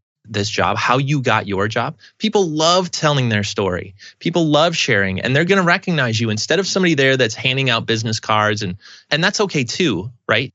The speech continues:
Connecting and getting the word out about what you do is important. But if you're there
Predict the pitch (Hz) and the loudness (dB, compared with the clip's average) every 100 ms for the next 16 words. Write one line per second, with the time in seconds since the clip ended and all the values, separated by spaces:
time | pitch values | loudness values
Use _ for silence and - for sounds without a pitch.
0 | - 123 127 - 135 127 95 - _ 117 | -14 -4 -4 -2 -4 -4 -6 -10 _ -4
1 | 143 135 113 117 123 107 104 90 95 104 | -2 0 0 0 2 2 0 -2 -4 -2
2 | 139 135 101 101 - 175 185 - - - | -2 -2 -2 -4 -4 -4 -6 -14 -18 -8
3 | - 127 123 208 226 185 135 | -2 0 0 -2 0 0 0